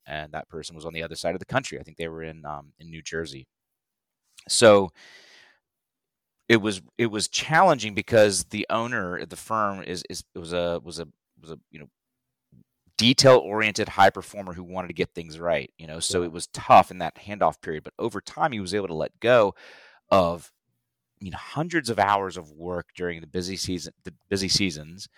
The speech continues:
Speaker 1: and then, um, and hand off a lot of the, just the management of the tax program to this manager. So now what the owner is getting involved in is more tax planning, more tax strategy, and going upstream with his clients,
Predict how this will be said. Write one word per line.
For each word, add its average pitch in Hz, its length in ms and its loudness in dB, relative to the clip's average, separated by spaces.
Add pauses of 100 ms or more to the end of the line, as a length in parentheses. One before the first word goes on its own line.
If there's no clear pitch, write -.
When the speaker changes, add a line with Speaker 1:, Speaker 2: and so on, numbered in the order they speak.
(600)
Speaker 1:
and 98 260 -2
then, 98 380 -4
um, 90 220 -6
and 87 120 -16
hand 113 300 -2
off 104 200 6
a 87 40 -12
lot 92 320 2
of 90 60 -4
the, 92 80 -8
just - 260 -10
the - 100 -14
management 92 440 -10
of 73 80 -10
the - 80 -16
tax 131 300 -6 (440)
program 85 560 -6 (100)
to 87 220 -8
this 78 240 -8
manager. 85 640 -12 (340)
So - 140 -10
now 113 180 6
what 104 220 0
the - 220 -14
owner 131 340 -4
is 92 120 -4
getting 90 220 -2
involved 85 380 0
in 90 80 -8
is 82 120 -12
more 80 220 -18
tax - 300 -2
planning, 110 360 -6
more 90 140 -10
tax - 320 -6
strategy, 98 580 0
and 90 80 -10
going 90 300 -10
upstream 95 440 -6
with 85 100 -14
his 71 160 -6
clients, 104 800 0